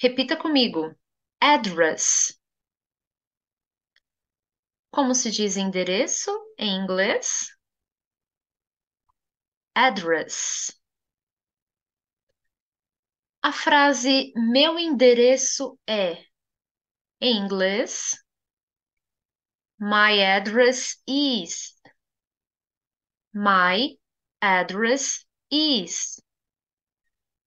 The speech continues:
My address is. Percebe que address termina com S, uma consoante, e is começa com som de vogal e uma vogal também. Então, em vez de você falar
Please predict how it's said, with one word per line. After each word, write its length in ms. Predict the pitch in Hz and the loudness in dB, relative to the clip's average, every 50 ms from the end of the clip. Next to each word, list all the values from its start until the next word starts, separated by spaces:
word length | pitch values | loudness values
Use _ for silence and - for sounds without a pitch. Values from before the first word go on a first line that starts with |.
| _ | _
My 320 | 220 226 247 254 254 254 247 | 0 4 4 6 6 6 6
address 460 | 294 320 294 277 285 269 240 196 190 | 4 2 2 2 2 2 2 2 -2
is. 480 | 196 170 151 - - - - - - - _ _ _ _ _ _ _ _ _ _ _ _ _ _ _ _ _ _ _ _ _ _ _ _ _ _ _ _ _ _ _ _ _ _ _ _ _ _ _ _ _ _ _ _ _ - | -6 -6 -6 -8 -12 -16 -16 -16 -18 -20 _ _ _ _ _ _ _ _ _ _ _ _ _ _ _ _ _ _ _ _ _ _ _ _ _ _ _ _ _ _ _ _ _ _ _ _ _ _ _ _ _ _ _ _ _ 0
Percebe 440 | 294 302 302 - 339 311 254 320 | 0 0 2 2 2 2 2 2
que 200 | - - 302 277 | 0 2 2 4
address 720 | 247 233 240 254 220 247 247 254 240 254 262 269 - - - | 4 4 4 2 2 2 2 4 4 4 2 0 -2 -6 -2
termina 480 | - 277 240 240 226 220 214 220 214 | 0 0 0 2 0 -2 -2 -4 -6
com 300 | 214 - 240 226 214 208 | -6 -4 -6 -4 -2 -2
S, 480 | 185 180 185 208 - - - - 277 277 | 0 0 -2 -2 -4 -4 -4 -2 -2 -2
uma 240 | 247 226 208 208 214 | 0 0 -2 -2 -4
consoante, 1120 | - - 214 214 220 - - - 226 202 196 196 208 226 226 - - - 285 285 269 - - | -4 -6 -6 -4 -4 -4 -2 0 0 2 0 0 0 0 0 0 2 2 0 -2 -4 -6 -4
e 360 | 240 240 233 220 214 226 254 294 | -2 0 2 2 2 2 2 0
is 300 | 320 - - - - - - | 0 -2 -6 -8 -10 -12 -6
começa 500 | - 294 247 233 247 247 277 - - 262 262 | -2 -2 -2 0 0 -2 -2 -2 -4 -6 -6
com 340 | - - - 254 254 262 285 | -6 -4 -4 -2 -2 -2 -4
som 340 | 269 - - 277 254 269 285 | -4 -2 0 0 0 0 0
de 140 | 262 262 | -2 -2
vogal 480 | 262 - 233 220 208 208 196 185 185 190 | -2 -2 -4 -2 0 0 2 2 2 0
e 60 | 208 | -2
uma 200 | 202 202 214 220 | -4 -4 -4 -4
vogal 520 | 220 220 226 226 220 208 202 208 226 240 233 | -2 0 0 0 2 4 4 4 2 0 -2
também. 480 | 254 214 196 185 165 165 160 170 - _ _ _ _ - - - - - - - - _ _ - | -4 -2 0 0 -2 -2 -4 -8 -14 _ _ _ _ -20 -20 -20 -20 -20 -20 -20 -20 _ _ -12
Então, 460 | 320 320 - 370 330 349 349 339 - - | -12 -4 0 2 2 2 2 -2 -4 -6
em 100 | 311 302 | -4 0
vez 220 | 277 311 349 330 | 0 2 2 2
de 80 | 349 - | 0 -2
você 240 | 392 381 - 392 | -2 -4 -4 -6
falar 400 | 381 - 415 359 320 302 311 302 | -4 -2 0 2 2 2 2 0